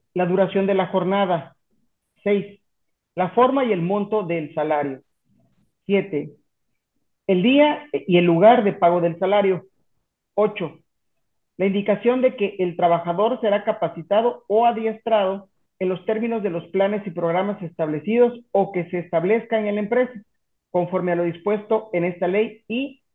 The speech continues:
nueve, otras condiciones de trabajo tales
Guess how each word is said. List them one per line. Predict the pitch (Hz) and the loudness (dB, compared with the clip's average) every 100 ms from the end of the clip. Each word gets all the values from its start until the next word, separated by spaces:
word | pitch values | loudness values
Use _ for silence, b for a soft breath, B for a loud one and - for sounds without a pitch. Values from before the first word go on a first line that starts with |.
| _ | _
nueve, | 170 196 185 147 - _ _ _ _ _ _ - | -4 -2 0 -2 -8 _ _ _ _ _ _ 2
otras | 240 262 262 | 2 4 0
condiciones | 240 202 190 208 208 | 0 -2 -2 -2 0
de | 208 | 0
trabajo | 208 190 202 202 - | 2 2 2 -2 -2
tales | 202 208 | -2 -2